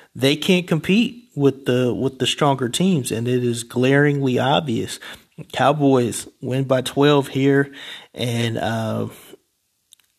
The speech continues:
how about them Cowboys? They did, they did pretty good. They're four and one. Uh, they've got a really, they, they had a really good first quarter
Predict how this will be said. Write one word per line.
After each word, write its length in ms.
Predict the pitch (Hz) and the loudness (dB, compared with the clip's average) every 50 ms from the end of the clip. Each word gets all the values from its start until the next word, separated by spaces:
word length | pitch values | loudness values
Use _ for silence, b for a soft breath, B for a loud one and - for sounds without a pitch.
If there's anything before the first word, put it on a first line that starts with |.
| _ _ _ _ - - | _ _ _ _ -8 -4
how 160 | - 117 127 | -2 0 0
about 260 | 135 143 147 156 156 | 2 4 2 2 2
them 140 | - 190 185 | 2 0 0
Cowboys? 580 | 185 202 220 302 320 226 156 127 113 113 120 - | 2 2 2 2 0 0 0 0 -2 -2 -2 -4
They 120 | 120 131 | -6 -6
did, 280 | 160 180 202 226 208 196 | -4 -2 -2 -2 -2 -2
they 140 | 196 208 | -2 -2
did 180 | 226 226 262 254 | 0 0 -2 -2
pretty 220 | 254 285 277 269 | 0 2 0 2
good. 200 | 240 311 302 240 151 | 2 2 0 2 2
They're 140 | 156 208 240 | 2 2 0
four 360 | - - 196 196 214 233 247 | 0 -2 -2 0 0 0 0
and 80 | 220 | 0
one. 420 | 175 156 160 180 208 277 320 - B B B B B B B B B | 2 4 4 4 4 2 0 -4 B B B B B B B B B
Uh, 120 | 135 139 | 0 2
they've 200 | 139 156 165 170 | 4 4 2 4
got 180 | 170 170 151 135 | 4 2 4 4
a 60 | 127 | 4
really, 720 | 127 123 127 131 139 147 156 165 170 170 175 165 151 156 | 2 0 -2 0 2 4 6 6 4 4 0 -4 -4 -4
they, 240 | - - 151 156 143 | 0 2 2 2 4
they 160 | 135 151 151 | 2 2 2
had 180 | 147 165 131 117 | 4 2 2 0
a 60 | 117 | -2
really 340 | 120 123 139 156 160 156 151 | -2 0 2 2 2 2 0
good 300 | 135 139 151 151 151 - | 0 0 -2 -2 -2 -6
first 400 | - - 139 143 156 151 - - | -4 0 0 0 0 0 -4 -6
quarter 520 | - - 151 156 156 160 170 185 185 | -2 0 2 2 2 2 0 -2 -4